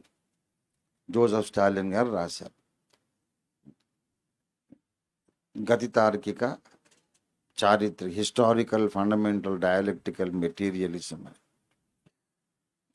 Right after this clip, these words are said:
చదివాను. ఎందుకు ఇన్ని చదివానంటే, ముందు లేఖనాలు చదివి ఉన్నాను గనక లేఖనాల కాంతిలో ఏ వాదం నిలబడుతుందో,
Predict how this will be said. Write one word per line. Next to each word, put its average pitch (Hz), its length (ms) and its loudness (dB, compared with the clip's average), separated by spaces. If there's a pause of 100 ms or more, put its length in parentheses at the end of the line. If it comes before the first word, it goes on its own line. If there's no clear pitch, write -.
చదివాను. 165 360 -2 (880)
ఎందుకు 233 460 4
ఇన్ని 202 240 4
చదివానంటే, 98 1040 -2 (1400)
ముందు 147 280 6
లేఖనాలు 151 760 4
చదివి 113 420 -2
ఉన్నాను 117 380 4
గనక 90 540 -4 (1000)
లేఖనాల 143 840 4
కాంతిలో 104 880 2 (600)
ఏ 117 200 6
వాదం 139 580 8
నిలబడుతుందో, 113 880 2